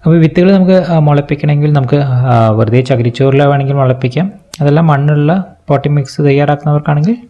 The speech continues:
പോട്ടി മിക്സിലും മുളപ്പിച്ചെടുക്കാം. വിത്തുകൾ മുളപ്പിച്ചതിന് ശേഷം, ആ, ഒരു മൂന്ന് നാല് ഇലകൾ വന്നതിന് ശേഷം ഒരല്പമെങ്കിൽ ഒരു ഇത്രയെങ്കിലും വലുതായതിന് ശേഷം നമുക്ക് ഈ തൈകൾ പറിച്ച് നടാം.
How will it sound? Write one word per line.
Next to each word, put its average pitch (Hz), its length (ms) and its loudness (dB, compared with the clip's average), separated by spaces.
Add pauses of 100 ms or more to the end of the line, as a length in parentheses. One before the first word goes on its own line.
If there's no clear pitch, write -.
(100)
പോട്ടി 131 200 -2
മിക്സിലും 123 500 -2 (880)
മുളപ്പിച്ചെടുക്കാം. 110 600 -2 (600)
വിത്തുകൾ 170 320 2
മുളപ്പിച്ചതിന് 160 560 0
ശേഷം, 143 420 -2 (300)
ആ, 123 400 0
ഒരു 170 300 -2 (580)
മൂന്ന് 151 260 4
നാല് 135 200 2
ഇലകൾ 113 320 0
വന്നതിന് 107 340 -2
ശേഷം 110 260 -4
ഒരല്പമെങ്കിൽ 139 800 -2
ഒരു 135 180 2
ഇത്രയെങ്കിലും 147 480 -2
വലുതായതിന് 123 460 0
ശേഷം 117 440 -2
നമുക്ക് 110 380 -2 (420)
ഈ 175 40 0
തൈകൾ 131 380 0
പറിച്ച് 117 260 -2
നടാം. 95 200 -4